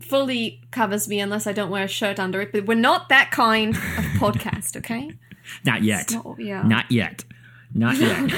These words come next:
Speaker 1: <laughs> We're not desperate enough yet, but maybe eventually.
Speaker 2: Uh, but yeah, okay, let's, let's go into this then. So, which of these three did you resonate with the most? What did you like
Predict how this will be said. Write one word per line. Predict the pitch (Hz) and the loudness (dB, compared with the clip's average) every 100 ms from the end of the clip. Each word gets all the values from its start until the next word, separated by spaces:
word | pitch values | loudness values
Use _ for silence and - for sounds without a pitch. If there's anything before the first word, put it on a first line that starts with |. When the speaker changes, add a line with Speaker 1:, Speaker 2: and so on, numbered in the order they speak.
| - | -2
Speaker 1:
<laughs> | 370 - | 0 2
We're | 269 | 2
not | 254 226 | 2 0
desperate | - - - 311 - | 0 0 2 0 0
enough | 233 226 | 0 0
yet, | 226 208 202 | 0 2 2
but | 285 - | -2 -2
maybe | 220 202 214 | -2 0 0
eventually. | 254 208 220 - - 226 190 - - - - - - - | 0 0 -2 -4 -4 -4 -4 -6 -12 -12 -12 -12 -12 -2
Speaker 2:
Uh, | 151 143 131 | 0 2 2
but | 160 151 | 0 2
yeah, | 156 165 - | 0 -2 -2
okay, | - | 0
let's, | 127 190 - | 2 0 0
let's | 196 190 | 0 2
go | 165 | 2
into | 127 110 | 2 2
this | 87 | 0
then. | 98 80 - - | -2 -4 -10 -10
So, | - 220 143 82 - _ _ - | -2 0 0 -4 -8 _ _ 0
which | 120 196 - | 2 2 0
of | 165 160 | 0 2
these | 165 151 | 2 2
three | - 131 78 76 - _ _ _ _ _ - | 0 0 0 -4 -8 _ _ _ _ _ -2
did | 143 123 | 0 2
you | 120 | 2
resonate | 113 107 95 90 85 | 2 2 2 2 0
with | 87 - | -4 -2
the | |
most? | 85 73 - - | -2 -2 -4 -2
What | 127 - | 0 0
did | 110 - | 0 2
you | 95 | 2
like | 85 73 - | 0 -2 -8